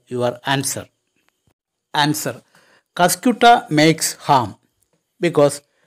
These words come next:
Cuscuta is a parasite. It derives its nutrition from the host plant. But vanda is an epiphyte.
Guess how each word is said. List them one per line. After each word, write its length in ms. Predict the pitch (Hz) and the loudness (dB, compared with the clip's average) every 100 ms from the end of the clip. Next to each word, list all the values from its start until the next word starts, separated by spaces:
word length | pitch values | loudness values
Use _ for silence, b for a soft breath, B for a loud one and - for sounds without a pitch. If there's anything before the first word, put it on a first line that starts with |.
| _ - | _ -2
Cuscuta 520 | 160 - 202 214 202 | -2 2 2 4 4
is 280 | 143 131 147 | 4 0 -2
a 180 | 143 - - | -4 -8 -6
parasite. 720 | 131 135 - 120 - - - _ _ _ _ _ | -2 -2 -2 -4 -6 -14 -16 _ _ _ _ _
It 120 | 185 180 175 | -2 2 4
derives 640 | 160 151 156 190 - - - _ _ | 4 6 4 2 0 -6 -12 _ _
its 260 | 156 151 | -4 -2
nutrition 640 | 147 143 139 160 - 196 196 | -2 -2 0 0 2 0 0
from 260 | 151 131 | 0 0
the 220 | 127 127 - | 0 -2 -4
host 260 | - 151 - 156 | -2 -2 0 0
plant. 480 | 117 85 - - - _ _ _ _ _ _ _ _ _ _ _ | 0 -6 -10 -12 -14 _ _ _ _ _ _ _ _ _ _ _
But 300 | - 143 - | -4 -4 -4
vanda 600 | 147 147 160 165 165 - - | -2 0 2 4 4 2 -8
is 460 | - 151 143 - - _ _ _ _ _ _ | 0 2 2 -2 -6 _ _ _ _ _ _
an 140 | 139 147 | -2 0
epiphyte. 800 | 143 170 156 - 175 202 - | 0 0 0 2 2 2 -2